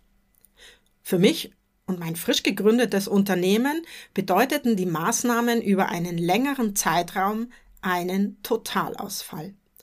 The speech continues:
Hundetraining war hier über mehrere Wochen komplett verboten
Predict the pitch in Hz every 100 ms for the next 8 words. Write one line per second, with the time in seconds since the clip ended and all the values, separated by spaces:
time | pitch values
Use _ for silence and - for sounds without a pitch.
0 | _ _ - 233 254 - 254 247 247 247
1 | 240 190 170 208 220 240 190 180 170 180
2 | 220 262 254 214 175 196 202 202 - -
3 | _ - 226 277 277 262 254 220 165 170
4 | 190 202 226 240